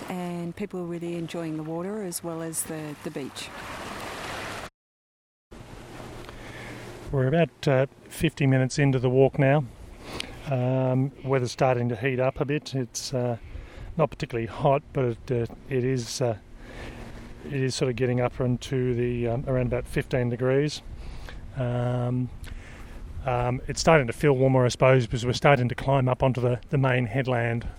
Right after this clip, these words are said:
Speaker 2: um, from virtually sea level. So there's, while it's not overly steep, there's some steep sections,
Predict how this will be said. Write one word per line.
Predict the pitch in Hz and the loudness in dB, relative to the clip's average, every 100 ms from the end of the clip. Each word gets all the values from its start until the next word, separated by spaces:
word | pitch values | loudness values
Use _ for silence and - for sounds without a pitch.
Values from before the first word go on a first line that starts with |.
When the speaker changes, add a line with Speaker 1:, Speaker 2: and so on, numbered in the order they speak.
| - 143 | -10 -6
Speaker 2:
um, | 127 120 117 117 120 120 117 - - | -4 -2 0 0 2 0 0 -6 -14
from | - 139 127 | -2 2 2
virtually | 123 123 - 117 | 2 0 -2 -4
sea | - 135 | 0 0
level. | 120 117 113 | 2 2 0
So | 107 123 | 0 -2
there's, | 117 123 117 - - - - | 0 -4 -6 -12 -16 -6 4
while | 196 | 4
it's | 160 | 6
not | 165 151 | 6 6
overly | 147 131 | 6 2
steep, | - - 160 139 | 0 2 2 2
there's | 139 131 | 0 0
some | 139 | -2
steep | - 151 123 | 2 2 2
sections, | - 131 - 127 120 - | 0 0 2 2 2 -2